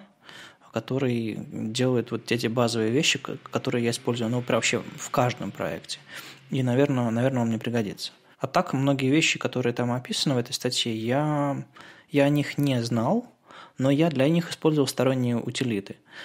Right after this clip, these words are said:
Допустим, э, для, для публикации, э, в, в N P M, вот, и, и для всех этих моментов, э, я использовал пакет, который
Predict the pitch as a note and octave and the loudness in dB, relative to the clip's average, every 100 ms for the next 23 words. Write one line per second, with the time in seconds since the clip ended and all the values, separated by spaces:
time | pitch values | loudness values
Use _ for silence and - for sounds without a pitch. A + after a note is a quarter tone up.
0 | - - A#2 - D3 - C3 A#2+ A#2 B2 | -16 -4 -2 2 0 0 -2 -2 -2 -4
1 | A#2 A#2 A#2 A2+ A2+ A2 A2 G#2+ A#2 A#2 | -2 -2 -2 -2 -2 -2 -4 -4 -4 -4
2 | A#2+ B2 B2 B2+ B2+ E3+ G3 - - B2 | 0 0 0 0 2 4 4 4 2 2
3 | A2 G#2+ G#2+ A2 A2 A2 A#2 A2 A2 A2+ | 2 0 -2 -2 -2 -4 -6 -6 -4 -2
4 | A2+ A#2+ B2 E3 G3 F3 B2 A2+ - - | -2 -2 0 2 2 0 -4 -6 -8 -8
5 | G#2+ G#2 G2+ G#2 G#2+ G#2+ - - A2 A#2 | -6 -6 -8 -8 -8 -8 -10 -8 -6 -6
6 | B2 A#2 - A2+ - - - A2+ A2+ G#2 | -4 -2 -2 -4 -6 -10 -6 -4 -2 -2
7 | G#2+ - - - A2+ G#2+ G#2 G#2 A2+ D3+ | -4 -10 -14 -14 -8 -8 -6 -4 0 0
8 | - C#3 B2+ A#2+ A2+ G#2+ G#2 - - B2 | -2 -4 -2 -2 0 -2 -4 -6 -6 -6
9 | - B2 | -6 -6